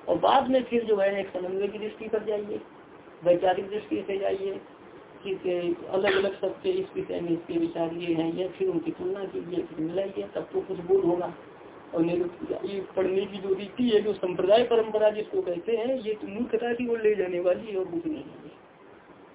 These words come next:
है ना? संप्रदाय परंपरा जो कहते हैं, ये अपने संप्रदाय का है, जिसको अच्छा पढ़ना,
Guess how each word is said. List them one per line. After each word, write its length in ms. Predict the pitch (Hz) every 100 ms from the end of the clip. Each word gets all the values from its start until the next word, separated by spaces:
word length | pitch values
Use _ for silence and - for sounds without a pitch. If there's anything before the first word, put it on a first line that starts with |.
| - -
है 160 | 180 190
ना? 60 | 240
संप्रदाय 720 | - - - 165 160 180 190
परंपरा 420 | 190 185 190 180
जो 120 | 180
कहते 320 | 180 175 170 226
हैं, 180 | 214
ये 80 | 185
अपने 220 | 175 185
संप्रदाय 480 | 175 175 170 165 175
का 100 | 175
है, 100 | 160
जिसको 280 | 156 - 160
अच्छा 240 | 160 -
पढ़ना, 400 | - - 170 165